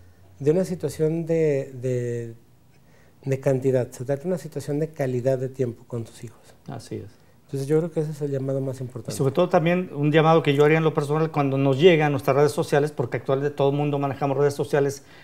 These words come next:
Speaker 2: videos de este tipo, pues no hay que replicarlos, ¿no? Esto
Speaker 1: No,
Speaker 2: es
Speaker 1: porque
Speaker 2: fundamental.
Speaker 1: ahí hay un
Speaker 2: Colaboramos con este, este clima de
Speaker 1: Sí,
Speaker 2: violencia, en
Speaker 1: así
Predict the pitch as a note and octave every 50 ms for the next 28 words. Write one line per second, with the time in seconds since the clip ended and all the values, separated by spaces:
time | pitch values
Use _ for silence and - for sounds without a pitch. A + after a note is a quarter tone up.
0 | - - D3+ D#3 D#3 C#3+ E3+ E3+ E3+ C#3 D#3 D#3+ C3 - D#3+ - - D3+ - -
1 | D#3 - - F#3 F3 D#3+ E3+ E3+ E3+ E3 - E3+ D#3+ D3+ D#3 - C#3+ B2 B2 -
2 | C#3 C3+ C3 C#3+ D#3 C#3 A#2+ G#2+ A#2 A#2+ C3 D3 C#3+ D3 D3 D#3 E3+ F#3 G3+ G#3+
3 | F#3+ D3+ C#3+ C#3 C3+ C3+ B2 B2 F3+ E3 - C3 A#2+ A#2+ B2 D#3+ E3+ G3 G#3+ A#3
4 | C4 C#4 C4+ D#3+ D#3 D#3 D#3+ D#3 D3 D3+ C#3+ D#3+ F#3+ G#3 G3+ D3+ - - - C#3
5 | C3+ C3 A#2+ - - C3+ B2 - C3 - - D3+ - - D3+ C#3 C3 C3 B2+ B2
6 | B2 A#2+ A#2+ A#2+ A2+ A2+ A2 G#2+ G#2+ - - A#2+ A2 A2 - D#3